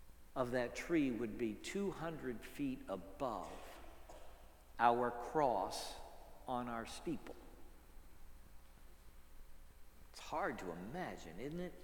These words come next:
The massive size of a redwood tree that lives two thousand years, and yet in eternity, it's just the blink of an eye.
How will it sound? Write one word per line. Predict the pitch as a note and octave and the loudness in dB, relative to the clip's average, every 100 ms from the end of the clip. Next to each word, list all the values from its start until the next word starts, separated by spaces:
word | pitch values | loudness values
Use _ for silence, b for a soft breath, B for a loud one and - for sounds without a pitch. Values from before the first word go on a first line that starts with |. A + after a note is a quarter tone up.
| B B B - | B B B 0
The | |
massive | C3+ C3 D#3 F#3+ D#3 C3+ - G2 | 0 2 4 4 4 0 -4 -6
size | - - - F3+ E3 A2+ F2+ E2 - B B | -4 -4 4 8 8 6 2 -2 -4 B B
of | B2+ | 6
a | A#2+ | 6
redwood | G#2+ F3 D#3 A#2+ A#2+ G#2 | 8 8 8 4 2 2
tree | - D#3 D#3 C3+ | 0 4 6 6
that | G#2+ G#2 A#2 B2+ | 2 -2 -2 4
lives | F#3 D#3+ A#2+ - | 6 6 2 -4
two | - F3+ | 0 0
thousand | C#3+ - D#3 D3+ C#3+ A#2 A2 G#2 B2 | 0 2 2 4 2 0 -4 -2 2
years, | E3+ D3 A#2 - - B B | 2 2 0 -4 -4 B B
and | C3+ B2 | 0 2
yet | B2 F#3+ G3+ | 6 4 4
in | F3 E3+ | 0 0
eternity, | D3+ - E3+ F3 D3+ G#2 F#2 - | 0 -2 -2 -2 -4 -6 -8 -4
it's | G#2 - - | -6 -6 -8
just | - D3+ F3 - - - - - - - - - - - | -4 -2 -2 -6 -8 -8 -10 -10 -12 -12 -12 -10 -10 -4
the | G2+ | -4
blink | - - C3 C#3+ D3 - - - - - - - - | -4 -4 -4 -4 -6 -10 -10 -12 -12 -12 -10 -10 -6
of | G2 F#2 | -4 -2
an | |
eye. | F2+ E2+ D2 | -2 -2 -4